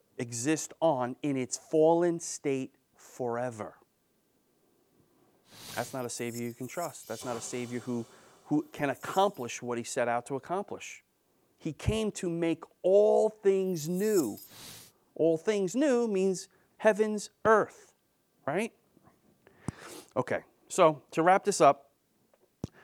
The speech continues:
no Orthodox Christian is a preterist with regards to the resurrection of the just and the unjust. All Orthodox Christians believe that that's a future event that we're waiting to happen,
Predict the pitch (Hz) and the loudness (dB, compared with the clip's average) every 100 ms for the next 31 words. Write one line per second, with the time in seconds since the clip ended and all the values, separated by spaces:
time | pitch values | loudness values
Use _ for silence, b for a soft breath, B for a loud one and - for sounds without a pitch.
0 | b b 139 170 202 214 - 175 185 185 | b b 6 10 12 10 6 4 4 2
1 | 165 156 156 - - 139 - 92 87 _ | 2 2 2 -6 -6 -6 -6 -12 -14 _
2 | _ - 131 123 - - 160 120 90 - | _ -6 -4 -4 -10 0 2 2 -2 -10
3 | - _ b b b - 139 143 123 143 | -14 _ b b b -4 -2 0 4 6
4 | 147 - 147 131 127 120 151 170 156 151 | 6 2 -2 0 2 6 6 6 4 4
5 | - 143 127 131 123 120 - - 123 120 | 2 -6 -4 -6 -2 -2 -2 -8 -6 -4
6 | 117 117 113 87 - - _ _ _ _ | -6 -6 -6 -6 -12 -20 _ _ _ _
7 | _ 160 175 185 196 143 165 160 151 147 | _ 10 10 10 6 6 4 4 2 2
8 | - - 135 - 127 110 131 127 147 131 | 0 -6 -8 -8 -10 -8 -4 -4 -2 -4
9 | 123 117 123 - - - 139 135 127 117 | -4 -2 -2 -4 -10 -8 -6 -4 -4 -4
10 | 110 - b b 117 110 110 104 113 113 | -8 -12 b b -2 -2 -2 -2 -2 -2
11 | 110 - 104 101 90 | -6 -10 -8 -8 -8